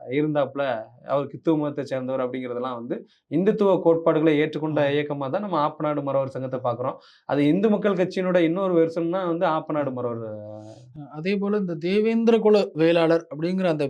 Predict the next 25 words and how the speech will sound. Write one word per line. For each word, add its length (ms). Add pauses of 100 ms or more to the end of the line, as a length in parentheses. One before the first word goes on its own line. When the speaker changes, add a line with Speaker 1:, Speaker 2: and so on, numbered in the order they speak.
(120)
Speaker 2:
பெயரே 460
வந்து 360
ஒரு 140 (340)
இந்துத்துவத்தினுடைய 920
பெயர், 380
ஒரு 380
பார்ப்பனியத்தினுடைய 840
பெயர். 280 (420)
அ, 80
பல்லர்கள் 500
அப்படிங்கிறது 400
ஒரு 180
இழிவான 380
பெயர்லாம் 640
கிடையாது. 720 (160)
பள்ளத்துல 460
செல்வ 300
செழிப்போட 460 (500)
வாழ்ந்தவர்களுக்கான 580
பெயர் 240
தான் 160
பல்லர்கள். 460 (460)
இந்த 280
பெயரை 640
மாத்தணும்னு 440